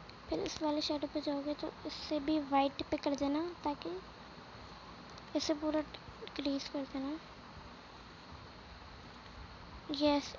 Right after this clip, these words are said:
इसके लिए होता है गाइस, देख सकते हो मैं आप लोग को सिर्फ बता रही थी। अबे पूरा ख़राब हो गया, मैंने क्यों करके बताया।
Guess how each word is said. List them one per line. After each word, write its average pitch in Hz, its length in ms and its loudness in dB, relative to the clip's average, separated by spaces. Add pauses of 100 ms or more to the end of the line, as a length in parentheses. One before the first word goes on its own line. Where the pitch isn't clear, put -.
इसके - 320 0
लिए 285 140 4
होता 277 180 2
है 285 60 2
गाइस, 302 240 2 (1040)
देख 285 180 4
सकते - 280 0
हो 302 60 6
मैं 302 60 6
आप 294 160 0
लोग 302 100 6
को 320 100 4
सिर्फ 302 360 0
बता 269 280 2
रही 277 160 -2
थी। 320 200 -8 (2250)
अबे 330 180 6
पूरा 302 260 0
ख़राब 277 280 8
हो 269 80 -4 (340)
गया, 294 120 -4 (2000)
मैंने 285 300 6 (140)
क्यों 311 160 8
करके 294 280 4
बताया। 277 360 2